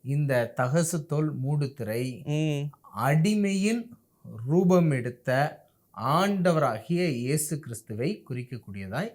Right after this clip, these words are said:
Speaker 1: இருக்கிறது.
Speaker 2: சரி.
Speaker 1: இதை நான் எப்படி சொல்றேங்கிறத தெளிவுபடுத்துறேன்.
Speaker 2: ம்.
Speaker 1: ஆண்டவர், பரலோகத்தின் தேவன் இந்த பூமியை படைக்கும்போது ஆதாமை எவ்விதமாக படைத்திருந்தார் என்றால்,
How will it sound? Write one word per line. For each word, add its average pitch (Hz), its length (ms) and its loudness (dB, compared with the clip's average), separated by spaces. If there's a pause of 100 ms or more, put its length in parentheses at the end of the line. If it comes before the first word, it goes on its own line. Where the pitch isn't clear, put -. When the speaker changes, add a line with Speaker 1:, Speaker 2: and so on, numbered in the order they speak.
Speaker 1:
இருக்கிறது. 95 480 -8
Speaker 2:
சரி. 135 340 4 (280)
Speaker 1:
இதை 127 200 -6
நான் 131 160 -2
எப்படி 151 420 0
சொல்றேங்கிறத 117 800 -4
தெளிவுபடுத்துறேன். 135 600 -4
Speaker 2:
ம். 151 380 2 (180)
Speaker 1:
ஆண்டவர், 202 880 4 (560)
பரலோகத்தின் 202 640 4
தேவன் 160 280 2
இந்த 135 180 0
பூமியை 175 460 0
படைக்கும்போது 117 1040 -2 (720)
ஆதாமை 220 960 8 (220)
எவ்விதமாக 180 720 2
படைத்திருந்தார் 120 720 -2
என்றால், 117 640 0